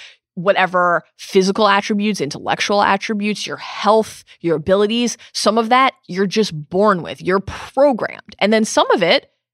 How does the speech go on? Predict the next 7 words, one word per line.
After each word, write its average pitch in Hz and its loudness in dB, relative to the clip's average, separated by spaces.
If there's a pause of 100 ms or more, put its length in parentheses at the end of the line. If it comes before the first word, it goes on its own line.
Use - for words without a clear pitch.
(140)
is 208 2
about 196 2
your 190 0
surroundings, 156 -6
your 160 -6
environment. 117 -6 (440)
Who 233 2